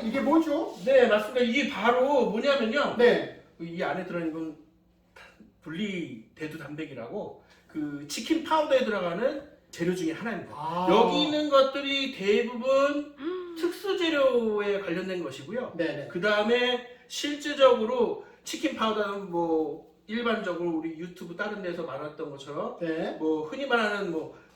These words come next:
Speaker 2: 튀김가루만 넣고 뭐 카레가루 섞고 이렇게 해서는 절대로 맛있는 치킨이 나올 수
Speaker 1: 그렇죠,
Speaker 2: 없습니다.
Speaker 1: 그렇죠.
Speaker 2: 네.
Speaker 1: 자, 손님께 돈을 받고 치킨을 파는데, 자, 우리나라는 그 치킨 가루가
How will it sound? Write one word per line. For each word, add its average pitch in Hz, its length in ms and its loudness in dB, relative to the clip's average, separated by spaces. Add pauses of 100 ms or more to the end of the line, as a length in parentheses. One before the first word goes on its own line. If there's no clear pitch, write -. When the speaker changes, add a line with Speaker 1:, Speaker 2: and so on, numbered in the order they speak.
Speaker 2:
튀김가루만 277 720 2
넣고 208 520 0
뭐 220 360 -2
카레가루 240 480 -2
섞고 220 260 -4
이렇게 220 340 -2
해서는 202 200 -4
절대로 165 560 -6
맛있는 143 340 -10
치킨이 - 300 -18
나올 107 160 -16
수 - 60 -20
Speaker 1:
그렇죠, 175 360 -4
Speaker 2:
없습니다. 160 300 0
Speaker 1:
그렇죠. 160 400 -4
Speaker 2:
네. - 220 -12 (640)
Speaker 1:
자, 185 440 0
손님께 311 1200 10 (100)
돈을 320 640 6
받고 233 800 0
치킨을 - 460 -4
파는데, 262 840 0 (480)
자, - 140 -4
우리나라는 302 680 2
그 277 180 -10
치킨 339 420 -2
가루가 233 720 0